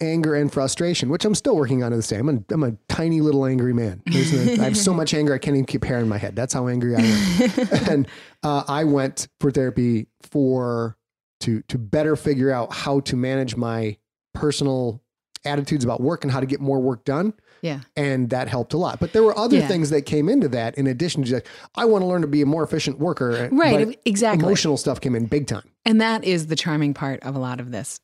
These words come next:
Speaker 2: for me, the movie, for me, those moments between, and I'm not even talking about the really, the, the tear-jerking moment, like, "It's not your fault, it's not your fault, it's not your
Speaker 1: Yes,
Speaker 2: fault" moment.
Speaker 1: yes.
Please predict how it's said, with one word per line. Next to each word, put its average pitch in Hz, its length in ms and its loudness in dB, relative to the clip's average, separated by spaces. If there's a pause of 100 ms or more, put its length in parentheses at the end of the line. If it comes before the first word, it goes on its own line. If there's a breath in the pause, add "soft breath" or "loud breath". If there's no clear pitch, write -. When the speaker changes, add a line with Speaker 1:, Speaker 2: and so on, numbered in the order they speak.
Speaker 2:
for 151 140 -2
me, 131 360 -2
the 143 100 -2
movie, 127 460 -2
for - 160 -6
me, 127 280 -4
those 156 320 -2
moments 135 480 0 (580 loud breath)
between, 151 320 -2
and 240 120 4
I'm 285 120 6
not 311 160 4
even 175 160 2
talking 143 260 0
about 135 240 -2
the 165 80 -6
really, 156 520 0
the, 135 300 -6 (160)
the 131 260 -6 (100)
tear-jerking 139 880 -4
moment, 131 360 -4
like, 131 220 -10
"It's - 160 -10
not 135 140 -6
your 156 100 -10
fault, 127 260 -12
it's 147 100 -12
not 120 180 -6
your - 80 -18
fault, - 260 -12
it's 165 100 -18
not 196 120 -4
your 143 100 4
Speaker 1:
Yes, - 60 -6
Speaker 2:
fault" 247 220 2
moment. 131 260 -2
Speaker 1:
yes. - 220 -12